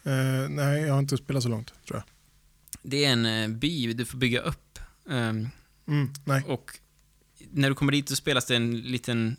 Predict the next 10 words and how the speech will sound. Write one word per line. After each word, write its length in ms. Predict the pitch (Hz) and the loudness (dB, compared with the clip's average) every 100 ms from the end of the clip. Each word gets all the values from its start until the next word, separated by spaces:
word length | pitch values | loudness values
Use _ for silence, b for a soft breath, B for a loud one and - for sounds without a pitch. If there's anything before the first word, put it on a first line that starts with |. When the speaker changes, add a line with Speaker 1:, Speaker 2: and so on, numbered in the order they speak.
| - _ _ | -10 _ _
Speaker 2:
nästan 380 | 131 135 - 107 | -2 0 -2 -4
sorgsen 600 | - 135 113 - 131 135 | 0 0 0 0 0 0
melodi. 440 | 135 135 - - - B B B | -2 -2 -4 -6 -10 B B B
Och 160 | - 127 | -6 -4
Speaker 1:
Mm. 360 | 120 107 143 120 | -4 -8 -10 -4
Speaker 2:
för 100 | 135 | 0
varje 420 | 147 143 127 120 | 2 2 2 2
invånare 460 | 135 120 113 104 | 2 2 2 0
som 140 | 110 117 | -2 -4
kommer, 380 | 113 107 104 | -2 -2 -2